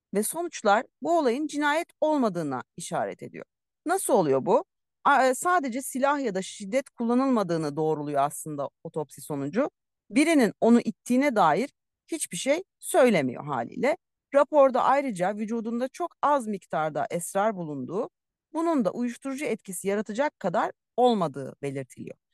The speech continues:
Yani Steve'in, e, Rhonda ile hakkında kafasının iyi olduğu iddiası aslında biraz geçersiz diyebiliriz. Bu noktada Rhonda'nın ailesi Steven Nichols'ın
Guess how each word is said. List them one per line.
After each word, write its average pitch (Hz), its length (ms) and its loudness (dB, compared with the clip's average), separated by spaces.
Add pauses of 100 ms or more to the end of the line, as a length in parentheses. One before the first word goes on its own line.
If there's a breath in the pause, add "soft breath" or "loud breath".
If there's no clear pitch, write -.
(180)
Yani 277 360 4
Steve'in, 254 580 2 (520)
e, 165 420 4 (100)
Rhonda 277 400 4
ile 190 100 2
hakkında 170 500 0
kafasının 233 640 -2
iyi 226 200 0
olduğu 233 560 0 (100)
iddiası 190 720 0 (400)
aslında 208 640 -2 (280)
biraz 208 440 -2 (140)
geçersiz 190 840 -4
diyebiliriz. - 500 -6 (460)
Bu 330 120 4
noktada 214 560 4 (100)
Rhonda'nın 220 600 6
ailesi 220 680 2 (360)
Steven 285 460 0
Nichols'ın 233 540 -2